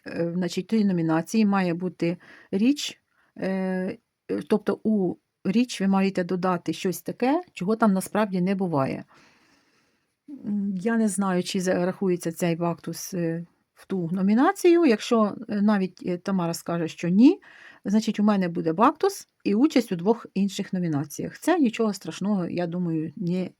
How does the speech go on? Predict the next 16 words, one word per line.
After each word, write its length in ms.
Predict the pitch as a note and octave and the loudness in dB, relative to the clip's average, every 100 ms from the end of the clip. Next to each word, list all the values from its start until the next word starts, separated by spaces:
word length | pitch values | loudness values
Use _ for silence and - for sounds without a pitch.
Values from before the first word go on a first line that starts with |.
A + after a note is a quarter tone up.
| - _ - - _ | -20 _ -20 -20 _
е, 160 | G3+ F3+ | -6 -4
за 120 | F3 | -4
собою 400 | F#3+ F#3+ G#3 G#3+ | -4 -4 0 0
не 140 | F#3 F#3+ | 0 -4
потягне. 520 | F#3+ - C#3+ C#3+ - _ _ _ _ _ | -4 -2 -2 -4 -10 _ _ _ _ _
От. 320 | - F3 F3 - | -6 -4 -4 2
Тому, 560 | B3 C#4+ E4+ D#4 A#3 A#3 | 4 6 8 6 6 2
е, 200 | G#3+ G3+ | 0 0
все 300 | G3 - A#3 | -2 2 4
одно 260 | G#3 G#3 F3+ | 6 4 6
бактусу 500 | G3+ F#3+ - F3 F3 | 4 4 -2 -6 -2
бути, 420 | G3 B3+ E4+ F#4 - | 0 2 2 0 -6
бу-, 260 | G#3 G3+ - | -8 -8 -2
я 180 | G3+ G3+ | 2 4
в'язати 440 | F3+ E3+ D#3+ D#3+ | 2 0 -2 -4
буду. 500 | E3 G3+ B3+ C#4+ F4+ | -2 2 4 6 4